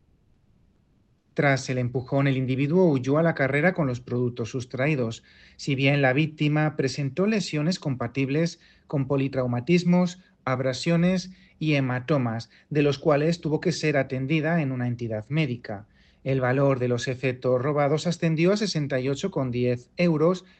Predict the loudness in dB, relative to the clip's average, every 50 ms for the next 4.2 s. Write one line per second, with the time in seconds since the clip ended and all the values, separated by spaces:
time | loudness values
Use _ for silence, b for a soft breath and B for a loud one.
0 | b b 0 0 2 2 2 2 2 2 0 -2 -2 -2 -4 -2 -4 -4 -4 -2
1 | 2 4 4 4 2 B B B B B -4 -2 0 2 0 0 0 0 0 0
2 | 0 0 0 0 0 0 2 0 0 -2 -4 -6 -4 -4 -2 -2 -2 -2 -2 -2
3 | -2 -4 -4 -2 -2 -4 -4 -2 -4 -6 -6 -6 -6 -6 -8 -8 -6 -6 -6 -6
4 | -8 -12 -14 -16